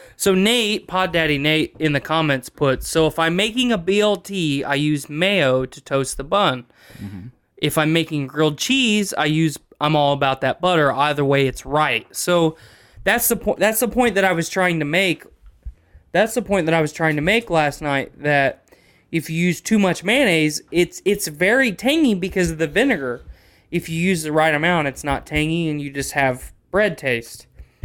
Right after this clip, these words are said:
Speaker 1: Obviously, in no way, shape, or form was I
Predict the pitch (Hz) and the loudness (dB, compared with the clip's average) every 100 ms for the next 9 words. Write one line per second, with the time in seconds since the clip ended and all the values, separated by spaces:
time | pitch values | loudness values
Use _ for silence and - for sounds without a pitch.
0 | - - 247 262 240 - 202 185 175 _ | -6 0 2 2 0 0 0 0 -2 _
1 | _ _ _ _ _ _ _ _ _ - | _ _ _ _ _ _ _ _ _ -16
2 | - - 175 180 214 208 175 190 165 - | -12 -4 0 2 2 2 2 -2 -4 -2
3 | 190 185 151 147 147 | 0 0 0 0 0